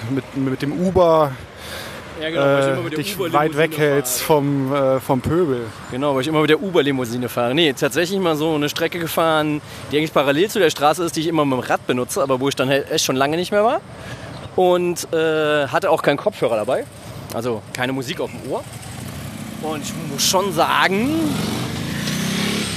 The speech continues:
Speaker 2: dieses kleine, kaputte, asselige Neukölln, das es <laughs> immer gab, als ich hergezogen bin, ist kaputt.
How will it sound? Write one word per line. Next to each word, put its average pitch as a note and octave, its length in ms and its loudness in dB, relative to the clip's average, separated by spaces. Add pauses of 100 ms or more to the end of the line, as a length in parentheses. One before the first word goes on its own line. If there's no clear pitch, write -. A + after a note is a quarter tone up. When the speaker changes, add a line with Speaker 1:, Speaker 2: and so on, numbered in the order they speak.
(600)
Speaker 2:
dieses E3 260 -2
kleine, G#3 500 4
kaputte, G3 460 2
asselige F3 460 2
Neukölln, D3+ 460 2
das G3 100 0
es F#3 140 0
<laughs> - 60 -12
immer F#3 120 0
gab, D3+ 260 -2
als D3 140 2
ich C3+ 80 -4
hergezogen D3+ 480 0
bin, F#3+ 100 2
ist F3+ 120 -4
kaputt. C3 360 -2